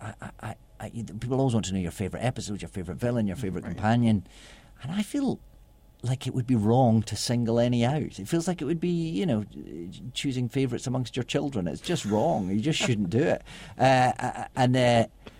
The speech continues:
Speaker 1: and also, I, I'm slightly nervous if I ever say, "That's my favourite," then, uh, th-, then that'll be it for all time. So I, I,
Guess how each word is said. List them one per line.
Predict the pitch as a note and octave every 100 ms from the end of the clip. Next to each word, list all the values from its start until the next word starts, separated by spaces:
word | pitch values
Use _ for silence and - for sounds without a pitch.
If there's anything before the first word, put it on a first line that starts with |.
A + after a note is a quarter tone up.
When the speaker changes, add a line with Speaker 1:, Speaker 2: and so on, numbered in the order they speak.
| -
Speaker 1:
and | C#3+ F#3
also, | F#3+ F#3
I, | F3 -
I'm | E3+ E3
slightly | F3+ D3+ D#3+
nervous | D#3 C#3+
if | C#3+
I | D#3
ever | D#3 D3+
say, | - A2+ F2 E2+
"That's | G2+ -
my | F#2+ F2
favourite," | F#2 E2+ D#2+ F#2
then, | F#2+ F#2
uh, | G#2 G#2+ F#2+ -
th-, | A2+ -
then | A2+ A2
that'll | B2 G#2
be | G#2
it | G#2
for | - G2+
all | F#2 F#2+
time. | G2+ G#2+ F2
So | D2+ A2 G#2+
I, | A2+ - -
I, | A#2+ C#3+ C#3+